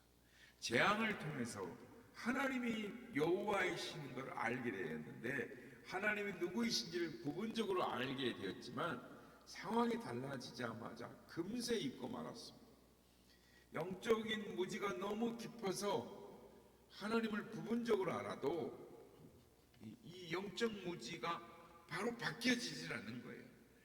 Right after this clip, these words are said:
하나님으로 이 알아가는 그 영, 이 영적 무지가 쉽게 바꿔지질 않습니다. 그러니까 예를 들면 술과 담배로 찌든 아버지를 보고 자란 자녀들은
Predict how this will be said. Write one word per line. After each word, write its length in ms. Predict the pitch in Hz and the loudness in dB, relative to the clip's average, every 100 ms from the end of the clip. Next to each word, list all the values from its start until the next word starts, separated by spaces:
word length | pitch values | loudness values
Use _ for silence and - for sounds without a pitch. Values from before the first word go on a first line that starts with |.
| - - | -20 -4
하나님으로 840 | 233 254 233 226 196 180 170 135 - - - - | 4 6 6 4 0 2 2 0 -4 -10 -14 -10
이 120 | 170 | -4
알아가는 720 | 151 143 202 196 185 175 143 123 - | 2 4 4 4 2 2 -2 -8 -8
그 100 | 156 143 | -4 -2
영, 140 | 143 - - - - - - - | -2 -4 -12 -16 -20 -20 -20 -16
이 300 | - 143 127 | -10 -8 -4
영적 320 | 147 160 185 156 | -4 -2 0 0
무지가 960 | 160 202 196 156 127 - - - - - | -2 -2 0 2 2 0 -10 -14 -16 -6
쉽게 400 | - 247 240 269 | 2 2 4 0
바꿔지질 640 | - 151 247 220 185 190 | -2 0 2 2 2 0
않습니다. 420 | 139 - - - - - - - - - - - - - - - - | -2 -4 -10 -12 -18 -20 -20 -20 -20 -20 -20 -20 -20 -20 -20 -20 -14
그러니까 220 | - 165 | -2 2
예를 220 | 170 180 | 4 4
들면 520 | 170 170 165 156 143 - - - - | 4 2 0 -2 -4 -10 -16 -18 -18
술과 440 | - - 220 208 202 | -8 0 2 4 4
담배로 460 | 160 160 170 170 | 4 4 4 2
찌든 300 | - - 190 | 0 -4 0
아버지를 500 | 117 127 160 147 147 | 2 2 0 0 -2
보고 220 | 131 113 110 | 0 -2 -2
자란 360 | 104 107 101 | -2 -2 -2
자녀들은 640 | - 87 87 80 104 127 | -6 -8 -8 -4 -4 -4